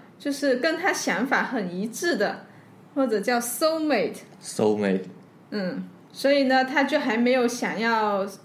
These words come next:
Speaker 1: 那个安定下来的一个想法。丁丁现在处于的阶段是他养活自己就可以了，所以他可以去做很多理想化的东西。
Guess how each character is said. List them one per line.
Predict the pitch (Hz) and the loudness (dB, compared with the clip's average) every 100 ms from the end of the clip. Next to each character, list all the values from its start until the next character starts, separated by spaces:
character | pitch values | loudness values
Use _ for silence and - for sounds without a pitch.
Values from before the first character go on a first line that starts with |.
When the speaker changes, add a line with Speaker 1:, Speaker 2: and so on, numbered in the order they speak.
| - - - | -20 -20 -8
Speaker 1:
那 | 233 226 214 | -4 0 -2
个 | 202 208 190 185 | 0 0 0 -2
安 | - 240 247 | 0 2 2
定 | 302 262 | 2 2
下 | 240 247 | 4 2
来 | 185 165 | 2 -2
的 | 175 | -4
一 | 170 180 | -4 -4
个 | 196 185 | 0 -2
想 | 185 160 123 208 | -2 -10 -8 -8
法。 | 208 - - - | -8 -10 -20 -6
丁 | 381 381 | 0 2
丁 | 370 403 | 2 2
现 | 392 415 | 2 2
在 | 415 403 | 2 0
处 | 277 | 0
于 | 233 233 | 2 4
的 | 254 | 2
阶 | 254 277 277 | 4 2 4
段 | 311 285 | 4 2
是 | 285 311 254 | 2 0 0
他 | 262 311 | 0 2
养 | 254 190 | 2 2
活 | 214 214 | 0 0
自 | 480 - | 0 0
己 | 214 | 0
就 | 226 262 | 2 0
可 | - 196 | 2 0
以 | 214 | 2
了， | 180 160 | 0 0
所 | - - | -2 2
以 | 269 | 2
他 | 277 302 | 2 0
可 | 320 | 2
以 | 285 220 | 0 0
去 | 294 | -4
做 | 262 302 | 0 0
很 | 285 196 | 2 0
多 | 220 | 2
理 | 233 208 | 2 2
想 | 269 285 175 | 2 2 0
化 | 302 262 | 0 0
的 | 202 | 2
东 | 185 185 185 | 0 -2 -4
西。 | - 175 170 | -6 -10 -8